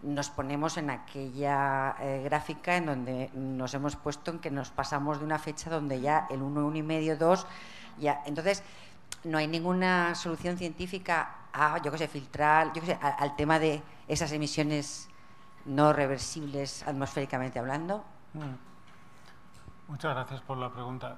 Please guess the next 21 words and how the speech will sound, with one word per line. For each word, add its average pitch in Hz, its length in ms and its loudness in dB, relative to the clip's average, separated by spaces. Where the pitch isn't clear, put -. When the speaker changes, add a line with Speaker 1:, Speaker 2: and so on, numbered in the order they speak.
Speaker 2:
Eh, 131 120 -8
punto 165 320 0
uno, 131 360 -2
volver 135 460 -2
a 147 80 0
la 143 180 0
situación 139 480 -6
de 131 80 -2
principios 127 440 -8
del 127 140 -4
siglo 120 340 -4
veinte 131 380 -4
o 127 140 0
de 120 100 -4
finales 120 480 -2
del 120 160 -8
siglo 113 300 -6
veinte 165 360 -4
no 120 180 -2
es 117 80 -4
posible. 98 500 -10